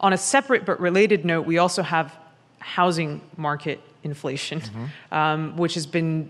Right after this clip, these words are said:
Speaker 1: driven by a number of different factors here in the United States, as well as other advanced economies. Um, and, and we continue to witness that on the asset price side.
Speaker 2: Mm-hmm.
Speaker 1: Um, so that's something important to point out.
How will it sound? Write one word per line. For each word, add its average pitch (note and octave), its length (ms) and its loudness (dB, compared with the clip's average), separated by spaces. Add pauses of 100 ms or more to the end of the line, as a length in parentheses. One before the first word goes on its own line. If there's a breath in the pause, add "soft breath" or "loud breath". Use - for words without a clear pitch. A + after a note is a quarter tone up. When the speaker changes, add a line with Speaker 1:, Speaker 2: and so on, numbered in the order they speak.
Speaker 1:
driven G3 340 2
by D#3+ 140 4
a D3+ 40 -2
number F3 320 2
of E3 80 0
different D#3+ 340 -4
factors D#3 440 -2
here D3+ 180 -2
in D3 100 -4
the D3 60 -6
United C#3+ 380 -4
States, E3 400 0
as D3 120 -10
well D#3 200 -2
as D3+ 100 -4
other D#3 180 0
advanced D3 440 -4
economies. C#3+ 640 -6 (400 loud breath)
Um, D3+ 300 0
and, D3+ 120 -4
and D#3 200 -2
we D#3 80 0
continue E3+ 400 0
to E3 120 -4
witness D#3+ 340 -2
that D#3 120 2
on D3 140 0
the C#3+ 120 0
asset - 380 0
price B2+ 300 -4
side. - 420 -6
Speaker 2:
Mm-hmm. G2 380 -14
Speaker 1:
Um, C#3+ 200 -4
so D3 120 -8
that's C#3+ 180 -4
something D3 260 -4
important C#3+ 380 -4
to D3+ 80 -8
point C#3 320 -10
out. - 300 -6